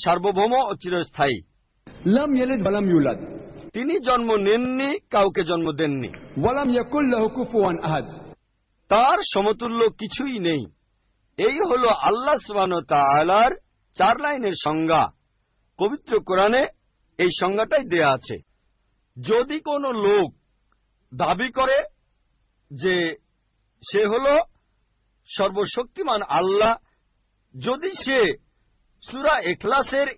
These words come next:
Speaker 1: এই চারটা পরীক্ষায় পাশ করে, আমরা মুসলিমরা কোনো আপত্তি ছাড়াই তাকে সর্বশক্তিমান আল্লাহ বলে মেনে নেব। প্রথম পরীক্ষাটা হচ্ছে,
Speaker 2: "কুল হুয়াল্লাহু আহাদ।"
Speaker 1: বলো, তিনি আল্লাহ এক এবং অদ্বিতীয়। দ্বিতীয়টা হলো,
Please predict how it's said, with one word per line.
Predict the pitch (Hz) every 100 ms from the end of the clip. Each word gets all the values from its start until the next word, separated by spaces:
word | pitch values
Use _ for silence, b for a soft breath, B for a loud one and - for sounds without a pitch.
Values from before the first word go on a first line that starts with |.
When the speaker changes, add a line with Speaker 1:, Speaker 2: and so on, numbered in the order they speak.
| -
Speaker 1:
এই | 208 240
চারটা | 302 320 - 311 254
পরীক্ষায় | 214 214 214 202
পাশ | 165 170 170 -
করে, | 220 233 254 285 _ _ _
আমরা | - 226 233
মুসলিমরা | 202 208 - 330 392 285
কোনো | 214 226 208
আপত্তি | 180 175 226 - 262
ছাড়াই | - 233 311
তাকে | 311 214 -
সর্বশক্তিমান | 180 185 - 190 - 302 330 233
আল্লাহ | 139 175 185 185
বলে | 175 208
মেনে | 277 202 175
নেব। | 160 131 101 - _ _ _ _ _ _ _ -
প্রথম | 190 220 311
পরীক্ষাটা | 339 440 233 202 208
হচ্ছে, | 202 - 277 -
Speaker 2:
"কুল | 220 233
হুয়াল্লাহু | 170 175 175 185 180 165
আহাদ।" | - 147 - - - - 117
Speaker 1:
বলো, | 180 247 277
তিনি | - 339 240
আল্লাহ | 196 190 190
এক | 175 208 240
এবং | 226 190
অদ্বিতীয়। | 160 151 127 123 85
দ্বিতীয়টা | _ _ 156 196 220 226
হলো, | 220 262